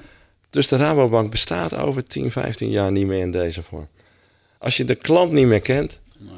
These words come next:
Speaker 1: dan word je de V en D, de Kodak van, eh, de toekomst.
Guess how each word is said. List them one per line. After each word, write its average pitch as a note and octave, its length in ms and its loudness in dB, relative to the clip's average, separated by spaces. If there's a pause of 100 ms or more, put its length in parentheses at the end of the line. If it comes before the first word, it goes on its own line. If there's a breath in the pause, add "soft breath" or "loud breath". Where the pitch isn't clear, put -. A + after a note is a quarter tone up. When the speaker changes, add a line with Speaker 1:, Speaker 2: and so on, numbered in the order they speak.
(300 loud breath)
Speaker 1:
dan B2 120 -2
word B2 160 6
je G#2 60 6
de F#2+ 60 -2
V F#2+ 40 -4
en G#2 240 6
D, B2 220 6
de G#2+ 60 4
Kodak A2+ 520 4
van, G2+ 340 2
eh, F2+ 580 4
de E2+ 100 0
toekomst. B2 500 -4